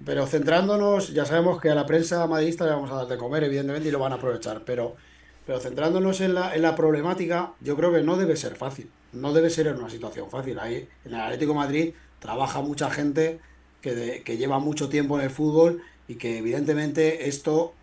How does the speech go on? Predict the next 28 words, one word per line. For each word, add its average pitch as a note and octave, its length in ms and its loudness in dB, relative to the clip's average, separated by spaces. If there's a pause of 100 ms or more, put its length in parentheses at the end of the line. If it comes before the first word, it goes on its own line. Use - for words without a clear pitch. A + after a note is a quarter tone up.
por A#2 220 -4
muy E3 320 -2
controlado E3 640 4
que D3 60 2
lo C#3+ 100 2
tuvieran C#3+ 320 -2
y A#2+ 60 -8
por A2 200 -8
muy C3+ 160 -2
preparado C#3 480 -2
que C#3 140 -6
tuvieran C3+ 340 -4
esta C#3 240 -6
situación, C#3+ 720 -2 (380)
al A#2 100 -6
final B2+ 480 -4 (240)
es C3+ 220 -6
una D3 180 0
bomba D3 320 0
de D3 80 2
relojería C#3+ 500 0
que D#3+ 60 4
les C#3 120 2
puede B2 200 0
estallar A#2+ 320 -4
en A2 80 -6
las G#2 140 -6
manos. - 340 -6